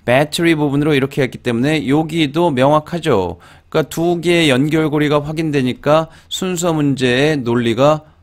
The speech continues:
확실하게 정해진 거고요. 그럼 당연히 이 부분, 아까 but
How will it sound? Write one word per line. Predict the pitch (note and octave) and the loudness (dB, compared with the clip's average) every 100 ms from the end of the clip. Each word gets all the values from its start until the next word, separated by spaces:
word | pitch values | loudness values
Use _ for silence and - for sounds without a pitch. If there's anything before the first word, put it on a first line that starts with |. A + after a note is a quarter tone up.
| _ - | _ -10
확실하게 | F3 - - - F3 D#3+ B2+ C3 D#3 D#3+ - - | -10 -8 -10 -2 0 4 4 4 0 -2 -10 -12
정해진 | - C#3+ F#3 F#3 D3 C3+ | -4 -2 0 0 0 0
거고요. | D3+ C#3 A#2 F#2+ - - - | 0 2 2 0 -4 -18 -10
그럼 | D#3+ E3 | -4 -2
당연히 | D3+ D3+ D3+ F3 F#3+ F3+ - - - | 0 0 2 2 0 -4 -14 -14 -2
이 | |
부분, | D3+ F#3+ F3 C3 G#2+ G2 - - | 0 2 2 2 0 -6 -14 -16
아까 | - C#3 - - F3+ F3+ - - - | -6 -6 -4 4 4 4 0 -12 2
but | E3+ E3+ | 4 4